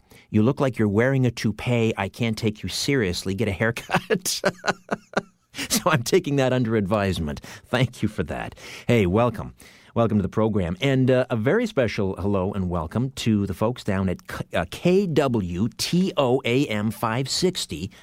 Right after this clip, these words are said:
in Springfield, Missouri, our newest affiliate and member of the Conspiracy Show family. So, to everyone listening,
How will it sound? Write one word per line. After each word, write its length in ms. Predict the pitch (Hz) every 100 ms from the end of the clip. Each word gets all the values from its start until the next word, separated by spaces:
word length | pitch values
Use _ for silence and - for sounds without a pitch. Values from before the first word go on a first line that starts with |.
| -
in 320 | 113 117 113 98
Springfield, 880 | - - 151 165 - 139 139 -
Missouri, 540 | 135 127 113 127 131 135 - - -
our 140 | 107 104
newest 360 | 123 139 -
affiliate 500 | 123 120 107 107 104 - - -
and 140 | 95
member 240 | 98 101 95
of 100 | 82
the 80 |
Conspiracy 540 | 90 90 - 95 90 90
Show 200 | - 90
family. 480 | - 92 92 92 87 - - -
So, 420 | - 92 78 - - - -
to 80 |
everyone 400 | 92 95 90 87
listening, 500 | 107 - - 82 110